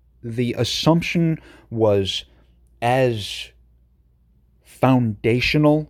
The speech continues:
to them as the water is foundational to a fish that swims in it. They don't really think about it. So they had the privilege and the, the overweening arrogance to,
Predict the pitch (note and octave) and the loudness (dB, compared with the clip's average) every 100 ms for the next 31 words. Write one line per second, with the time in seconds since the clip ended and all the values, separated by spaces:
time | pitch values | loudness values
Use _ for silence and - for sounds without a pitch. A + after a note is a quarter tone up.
0 | _ _ _ _ - A#2+ B2 A#2 A2+ A2+ | _ _ _ _ -6 0 0 2 0 -4
1 | - G#2+ G#2+ G#2 G#2 - _ _ _ _ | -6 -2 0 0 -4 -12 _ _ _ _
2 | _ - A2 A#2+ G#2+ G#2 G#2+ C3+ G#2+ D#2 | _ -14 -2 0 0 2 4 4 2 -4
3 | A2+ G2 - A2 G#2 G#2+ G#2+ A2 G#2 G2 | -6 -6 -4 -2 0 -2 -2 -4 -6 -6
4 | - - G#2 F#2+ G#2 F#2+ - A#2+ G2 - | -8 -4 -4 -4 -8 -8 -2 0 0 -6
5 | - - - G#2+ - - B2 A#2+ G2 F#2+ | -10 -16 -6 -6 -6 -4 0 0 0 -2
6 | E2+ G#2 A2 - A2+ A2+ A2+ - - C3+ | -2 -2 -2 -4 -4 -2 -2 -4 -2 -2
7 | C3 A2+ F#2 F#2+ F2 F2+ - - - - | 0 -4 -2 0 0 -2 -6 -20 -20 -20
8 | _ _ - - A#2 G#2+ G#2 - G2 G#2 | _ _ -4 0 2 2 0 -4 -8 -6
9 | G#2 F2+ C#3 E3 D#3+ B2 A2 - - - | -6 -4 -2 0 0 -2 -4 -8 -20 -6
10 | A#2+ - - G3+ F3 C#3 A2 F#2+ - - | -6 -6 0 0 2 2 2 0 -8 -12
11 | _ _ _ _ _ _ _ - C3+ C#3 | _ _ _ _ _ _ _ -4 0 0
12 | B2 C3+ B2 G#2 A#2+ C3 - - _ E3+ | 0 -2 -2 -4 -8 -8 -10 -20 _ 4
13 | G3 F3 A3 C#4 E4+ F4 D#4 G3 F#3+ C4 | 4 4 0 0 0 2 2 4 2 2
14 | D#4+ F4 D#4+ G#3 D#3+ A#2 - - B3+ | 4 8 8 6 0 -4 -6 -6 -12